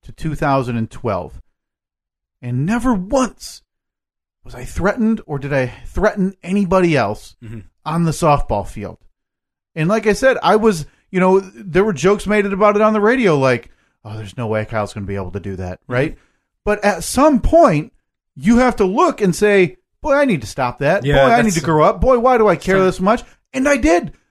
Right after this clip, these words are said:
Speaker 1: Like, like you said, the competitive spirit is there. You want, like, it's no
Speaker 2: No one,
Speaker 1: fun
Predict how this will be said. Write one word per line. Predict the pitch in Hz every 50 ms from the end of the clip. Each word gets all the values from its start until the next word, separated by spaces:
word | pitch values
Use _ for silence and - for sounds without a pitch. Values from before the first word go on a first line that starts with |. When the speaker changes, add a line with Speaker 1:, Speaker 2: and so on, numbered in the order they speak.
| _ -
Speaker 1:
Like, | 220 226 220 220
like | 240 247 254 247
you | 247 240 220
said, | - 277 277 262 202
the | 196
competitive | 196 - 202 190 - 240 254 247 247 226 226 214
spirit | - - - - 262 262 240 226 226 - -
is | 233 233 226 180 165 160
there. | 175 214 220 185 127 104 110
You | 127 160 196
want, | 208 220 233 233 226 175 - _ _ _ _ _ -
like, | 190 180 180 -
it's | 220 196 185 - 185
no | 190 214 262
Speaker 2:
No | 269
one, | 240 208 190 -
Speaker 1:
fun | 247 240